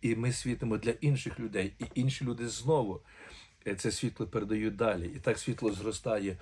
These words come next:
у всьому людстві. Це наша робота, це наше покликання, це наше служіння. Стати світлом для світу і просвітити світ і народи, які в темряві перебувають.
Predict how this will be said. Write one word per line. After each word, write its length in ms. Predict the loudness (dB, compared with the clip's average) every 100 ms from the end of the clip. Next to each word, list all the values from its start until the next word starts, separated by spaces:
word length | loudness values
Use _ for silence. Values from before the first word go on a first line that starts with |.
| -14 -8
у 80 | -4
всьому 420 | -2 2 2 2
людстві. 500 | 0 0 -2 -6 -8 -8 -14 -20 -20 -6
Це 180 | 4 4
наша 360 | 4 2 0
робота, 500 | -4 -2 -2 -2 -4 -14 -18 -20 -20 -20 -4
це 160 | 2
наше 260 | 2 2 -2
покликання, 640 | -6 -4 0 0 0 -4
це 140 | -2 -2
наше 280 | -2 -4 -8
служіння. 640 | -8 -4 0 0 0 -4 -8 -16 -18 -20 -18 -14
Стати 480 | -14 -2 2 2 0
світлом 500 | -4 0 -2 0 -4
для 140 | -2
світу 400 | -4 -4 -4 -4 -4
і 100 | -4
просвітити 800 | -2 -4 -4 -4 -2 -2 -4 -8 -12 -14 -14 -10
світ 600 | -4 -2 0 4 6 6 2
і 80 |
народи, 360 | 2 4 2 0
які 180 | -4 -6
в 40 |
темряві 480 | 0 2 2 -2 -8
перебувають. 800 | -8 -6 -4 0 0 0 -6 -14